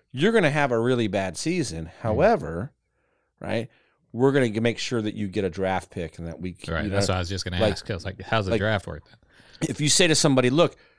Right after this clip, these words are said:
Speaker 1: your stadium is the smallest in the league, so you're not bringing in as much money for people for ticket seats, and you're bad, so
Speaker 2: Mm.
Speaker 1: you're, you're, you're, you're hurting us in terms of revenue. Build a bigger stadium.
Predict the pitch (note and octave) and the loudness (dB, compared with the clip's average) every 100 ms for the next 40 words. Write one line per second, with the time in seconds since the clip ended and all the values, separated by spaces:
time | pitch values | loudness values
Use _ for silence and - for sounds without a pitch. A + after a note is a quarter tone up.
0 | _ - A#2 D3+ F3+ - C#3 D3+ C#3+ G#2 | _ -4 4 4 4 4 4 4 2 0
1 | - F#2+ - G#2+ A#2 C3+ - G#2+ F#2+ F#2 | -4 -8 -4 0 2 0 -2 -6 -4 -2
2 | A2+ F2 D#2 E2 - G2+ G2+ G#2 G#2+ A2+ | -2 -2 -4 -10 -12 -8 -4 0 0 0
3 | G#2+ G2 G2+ F#2 F2 F#2+ F2+ F#2 E2 - | -2 -6 -4 -4 -2 -4 -4 -8 -10 -6
4 | G#2+ A#2+ - - F#2 F#2+ - - D#3+ - | -6 -6 -8 -12 -12 -12 -14 -8 -8 -8
5 | - G2+ - C#3+ D3 B2 E2+ B2 C3 B2+ | -8 -8 -4 0 0 0 -2 0 2 4
6 | F#2+ F#2 F2+ _ _ _ _ _ _ - | 2 -4 -10 _ _ _ _ _ _ -4
7 | - G#2 G2 F#2 - _ - G2+ G2 F2+ | 2 2 2 -2 -6 _ -14 -10 -8 -10
8 | D#2 - A#2 A2+ A2+ A#2 A2+ G#2 G#2 F#2+ | -12 -6 -2 -2 0 0 0 -2 -4 -4
9 | G#2 G2+ - D3+ D#3 C3+ A2 F#2 G2 - | -6 -6 -2 2 2 2 0 0 -6 -8
10 | F#2 F2 A2 F#3 D3+ G2 G2 F#2 _ _ | -10 -6 2 2 2 -2 -4 -6 _ _
11 | _ _ _ A#2 C3+ E3+ E3+ E3+ F3+ - | _ _ _ 4 4 4 0 -2 -6 -6
12 | F2 D2+ - F#2 | -8 -8 -10 -14